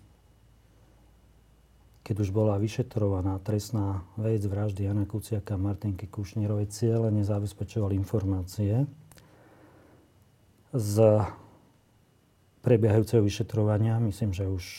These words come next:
eh, päť dní alebo šesť dní po vykonaní, eh, päť dní po vykonaní vraždy, ale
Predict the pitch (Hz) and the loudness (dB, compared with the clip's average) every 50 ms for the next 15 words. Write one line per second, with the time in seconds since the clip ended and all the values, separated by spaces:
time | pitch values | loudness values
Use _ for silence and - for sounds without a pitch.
0 | - - - 113 101 101 98 - - - 117 107 107 104 104 104 98 92 92 - | -14 -6 -4 -2 0 -2 -2 -2 2 2 2 4 4 2 2 2 0 -2 -2 2
1 | 131 120 104 98 104 95 92 92 - - 104 98 98 98 98 98 95 104 101 - | 2 2 2 2 0 0 0 -2 -2 -2 0 0 0 0 0 0 -2 -4 -6 -8
2 | - - 104 104 104 101 101 101 98 95 95 98 92 92 - - - - 135 131 | -6 -4 -2 0 0 0 0 0 0 0 0 -2 -4 -6 -10 -18 -14 -10 -8 -6
3 | 113 104 90 - - _ - 104 85 101 107 101 104 - 107 98 95 - - 104 | -6 -6 -6 -8 -8 _ -6 -4 -2 0 -2 -2 -2 -4 -4 -4 -4 -4 -4 -4
4 | 101 101 101 98 92 87 95 101 101 98 95 95 101 98 98 95 98 95 95 95 | -2 -2 -2 -2 -4 -4 -4 -4 -4 -6 -6 -4 -2 -2 -2 -2 -2 -2 -2 -4
5 | 95 92 | -4 -6